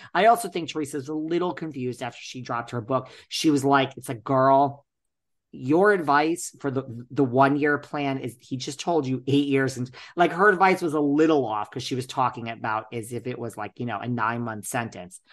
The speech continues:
But yeah, you have to make that your new norm and just, like, adopt it. Yeah, I'm thinking you might be right. Like, Todd and Jen might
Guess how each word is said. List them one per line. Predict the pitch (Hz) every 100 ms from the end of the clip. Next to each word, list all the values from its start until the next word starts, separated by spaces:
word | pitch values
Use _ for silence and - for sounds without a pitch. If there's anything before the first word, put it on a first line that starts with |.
| _ _ -
But | 170 165 151 - _ _ -
yeah, | 147 202
you | 196 151
have | 156 175 190 185
to | 190
make | 156 156 156
that | 156 143 139
your | 135
new | 131 131
norm | 131 127 127 127 117
and | 117 120 113
just, | 104 127 113 - -
like, | 120 117 101 -
adopt | 107 101 104 131 120 120 131
it. | 127 120 _ _ _ _
Yeah, | 135 196 269 285
I'm | 180 214
thinking | - 359 330 - 254 226 165
you | 160 190
might | 240 247 247 190
be | 196 185
right. | 139 147 180 127 123
Like, | 135 131 -
Todd | - 156 156 165 175 175 175 165 _ _ _ -
and | 139 127
Jen | 110 147 151 139 123
might | 127 131 139 139